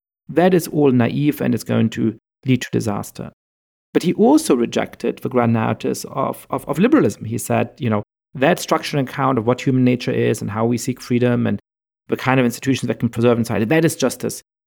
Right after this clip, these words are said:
fraudulent. And so that pushed him towards a really deep skepticism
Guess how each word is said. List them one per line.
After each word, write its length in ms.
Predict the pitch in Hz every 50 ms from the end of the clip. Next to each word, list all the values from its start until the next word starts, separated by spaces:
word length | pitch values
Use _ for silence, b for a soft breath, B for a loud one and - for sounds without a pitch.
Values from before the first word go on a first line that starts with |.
| _ _
fraudulent. 580 | - - 127 123 117 120 107 98 95 98 - - -
And 160 | - 120 123 123
so 200 | - 160 147 135
that 300 | 147 165 - - - -
pushed 340 | - - 175 - - -
him 220 | - 143 123 120 -
towards 420 | - - 139 123 127 127 123 -
a 60 | 135
really 220 | 123 139 180 185 175
deep 240 | 147 151 - - -
skepticism 880 | - - - 147 131 - - - 139 - - 127 117 - 107 98 -